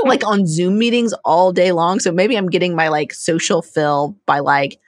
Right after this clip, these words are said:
Speaker 1: talking to people on Zoom all the time.
Speaker 2: These, these interviews that I'm doing with my guests, this is, like,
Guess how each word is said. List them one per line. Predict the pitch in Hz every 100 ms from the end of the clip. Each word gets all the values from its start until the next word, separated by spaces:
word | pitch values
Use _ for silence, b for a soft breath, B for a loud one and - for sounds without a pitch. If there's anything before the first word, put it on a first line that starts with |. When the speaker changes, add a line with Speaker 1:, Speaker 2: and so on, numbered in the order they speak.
| _ _ _ _ _ -
Speaker 1:
talking | 156 151 160
to | 147
people | 156 147 151
on | 143 143
Zoom | 143 143 143 139 139 156 _ _
all | 139 127
the | -
time. | - 53 - - b b b b
Speaker 2:
These, | 254 294 302 233 -
these | 269 269
interviews | - 240 277 254 208 180 180 -
that | 208
I'm | 202 202
doing | 202 208 214 220
with | 202 -
my | 175
guests, | 170 190 175 - -
this | 196 208 -
is, | 208 -
like, | 165 - - -